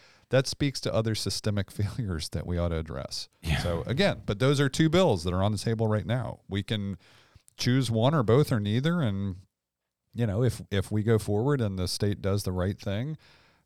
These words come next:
Speaker 1: I hope they will do the secure storage bill, and I hope they will pass on the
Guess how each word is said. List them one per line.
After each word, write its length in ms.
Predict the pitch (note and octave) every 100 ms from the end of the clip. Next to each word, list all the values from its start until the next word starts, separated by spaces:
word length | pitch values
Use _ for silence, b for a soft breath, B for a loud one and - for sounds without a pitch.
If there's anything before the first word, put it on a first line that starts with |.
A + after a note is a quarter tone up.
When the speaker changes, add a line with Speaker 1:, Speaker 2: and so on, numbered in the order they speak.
| -
Speaker 1:
I 120 | G2
hope 240 | G2 A2
they 160 | - A2
will 160 | G#2 G#2
do 240 | G#2+ A2+
the 80 | G#2+
secure 340 | - A2+ A#2+
storage 400 | A#2 B2+ C#3+ F#2+
bill, 160 | D2+ -
and 140 | C#2+
I 80 | D#2
hope 240 | D#2+ F2 -
they 120 | F2
will 140 | F2+
pass 440 | - G2 F#2 F#2+ G2
on 180 | F#2
the 300 | F#2 F#2 F#2+